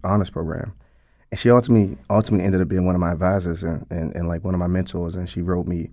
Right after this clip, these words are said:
recommendations for everything. So I would meet people who I would tell that I'd been to prison because I was tired of trying to, like, how do you explain all of these things you don't know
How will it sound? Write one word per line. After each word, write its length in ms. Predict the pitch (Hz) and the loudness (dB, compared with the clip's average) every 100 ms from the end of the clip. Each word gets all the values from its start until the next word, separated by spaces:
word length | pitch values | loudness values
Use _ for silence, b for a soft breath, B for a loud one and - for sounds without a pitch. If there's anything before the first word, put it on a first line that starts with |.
| b b b b | b b b b
recommendations 680 | 98 98 92 87 92 - 90 | -2 0 -2 0 0 -2 -4
for 140 | - | -2
everything. 380 | 80 101 95 90 | 0 0 0 -2
So 100 | 90 | 0
I 60 | 107 | 2
would 180 | 120 - | 2 2
meet 240 | 110 110 | 0 0
people 300 | 110 92 87 | -2 -2 -4
who 320 | 92 90 85 - - _ _ _ _ _ | -2 -2 -4 -10 -20 _ _ _ _ _
I 80 | - | -2
would 180 | 101 98 | 0 -2
tell 260 | - 107 101 | 0 2 4
that 140 | 92 | 2
I'd 160 | 90 87 | 0 0
been 140 | 87 | -2
to 80 | 80 | -4
prison 380 | - 123 110 92 | 0 0 2 -2
because 200 | 98 95 | -2 -4
I 60 | |
was 200 | 90 90 | -4 -8
tired 420 | - - 110 117 110 | -12 -8 -2 0 -2
of 100 | 101 | -4
trying 360 | - 101 95 | -4 -2 0
to, 200 | 90 85 - - _ _ _ _ _ _ _ _ - | -2 -4 -10 -20 _ _ _ _ _ _ _ _ -10
like, 120 | - | -6
how 180 | - 135 | 0 0
do 60 | |
you 160 | 160 170 | 0 -2
explain 600 | 160 - - 110 110 104 | -4 -6 0 2 2 2
all 180 | - 101 | -2 -2
of 80 | 104 | 0
these 160 | 104 - | -2 -2
things 240 | 101 92 | -2 -2
you 80 | 92 | -2
don't 280 | 92 95 - | -2 -2 -2
know 340 | 95 101 117 | -2 -2 -4